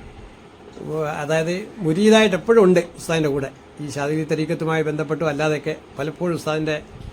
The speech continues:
എല്ലാ കാര്യത്തിനും മുന്നിൽ നിൽക്കുന്നതായിട്ടാണ് മനസ്സിലാക്കിയത്. അൽഹംദുലില്ലാ. ഉസ്താദെ, ഞാനിപ്പം, ഏ, കുറേ കാലമായി ഇങ്ങോട്ട് വന്നിട്ട്.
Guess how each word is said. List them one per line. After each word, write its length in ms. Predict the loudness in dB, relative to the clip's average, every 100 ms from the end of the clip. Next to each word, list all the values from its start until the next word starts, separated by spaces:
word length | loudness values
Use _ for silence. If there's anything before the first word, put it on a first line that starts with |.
| -18 -14
എല്ലാ 180 | -4 0 2 2
കാര്യത്തിനും 360 | 0 -2 -2 -2
മുന്നിൽ 180 | -2 -4
നിൽക്കുന്നതായിട്ടാണ് 480 | -4 -4 -4 -4 -6
മനസ്സിലാക്കിയത്. 480 | -4 -4 -4 -6 -8
അൽഹംദുലില്ലാ. 440 | -8 -8 -6 -6 -8 -16 -18 -16 -16 -8
ഉസ്താദെ, 300 | 0 4 4 2 -4 -20 -20 -20 -20 -20 -14 -6
ഞാനിപ്പം, 340 | -4 -2 -4 -4 -8 -16 -16 -16 -18 -18 -20 -14
ഏ, 420 | -12 -10 -8 -8 -8 -4
കുറേ 140 | -4 0
കാലമായി 280 | 0 0 -2
ഇങ്ങോട്ട് 200 | -2 -2 0
വന്നിട്ട്. 280 | 0 0